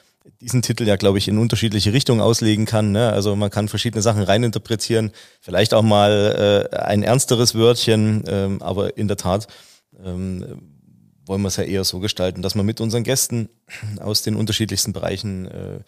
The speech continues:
vielleicht auch mal, wenn's Corona denn mal wieder zulässt, ähm, bei einer, bei einer kernigen Brotzeit, ähm, unsere Gespräche führen und so, dass es wirklich in der Tat Beef gibt, ne? Also, äh, eine schöne, schöne Brotzeit-, äh, Platte, schönes Brotzeitbrettel,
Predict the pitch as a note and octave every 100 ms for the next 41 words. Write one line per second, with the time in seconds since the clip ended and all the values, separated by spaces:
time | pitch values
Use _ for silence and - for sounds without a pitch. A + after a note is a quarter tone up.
0 | _ _ _ _ E2+ F#2+ F#2+ F2+ F#2+ F2+
1 | G2+ - G2 G2+ C3+ C3+ A2 G#2+ G#2 G2+
2 | G2 - A2 G#2+ G2 - - - F#2 F#2
3 | F2+ F#2+ F2+ F#2 F#2+ F#2+ F#2 F#2 - _
4 | - E2 F2+ - G#2+ G#2+ G2+ F#2 G#2 A#2+
5 | C3 G#2+ G#2 - - G2 G2 G2 G2 G2
6 | - G2 G#2 F#2 - - G2+ A2 - F#2+
7 | F#2 F2+ F#2+ F#2+ F2 E2+ G2 G#2 E2 G2
8 | F2+ - F#2 A#2+ _ B2 C#3 - - B2+
9 | - G#2 A2 A2 F#2+ G2 G2 F#2 - -
10 | - - - F#2+ F#2+ F#2 G2 A2 G#2+ G2
11 | - - G#2+ G#2 F#2+ F#2+ - A2 A2 G2
12 | - - G2+ F#2+ G2+ G2 G2+ F2+ G2 G2
13 | - F#2+ F#2+ - F#2 F#2+